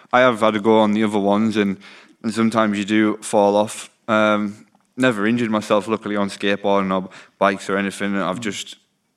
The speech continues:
Speaker 1: I just fell off and hit the concrete, basically.
Speaker 2: <laughs> Okay.
Speaker 1: But, but in, um, in parkour and free running, I've had lots of different ones.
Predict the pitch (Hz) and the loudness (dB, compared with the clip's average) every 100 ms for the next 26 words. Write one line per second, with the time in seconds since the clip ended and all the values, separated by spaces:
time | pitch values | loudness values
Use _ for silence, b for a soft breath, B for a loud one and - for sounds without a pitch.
0 | _ 92 90 85 - 85 87 - 101 95 | _ -14 -12 -10 -6 -6 -6 -8 -8 -8
1 | 95 _ - 107 113 - 104 104 - 113 | -8 _ -16 -12 -10 -4 -2 -2 0 -2
2 | 110 110 - 151 139 143 156 196 127 104 | 2 0 2 0 2 2 2 0 0 -2
3 | 120 127 113 73 - 113 107 110 110 110 | 0 4 4 0 0 2 4 4 4 4
4 | 110 107 107 104 131 123 - 117 107 104 | 2 2 0 0 2 2 2 4 4 0
5 | 110 107 101 101 98 101 98 104 101 98 | 0 4 4 4 4 4 2 4 2 0
6 | 98 92 - 101 - 98 90 98 101 101 | -4 -4 -6 -6 -6 -4 -2 0 -2 -6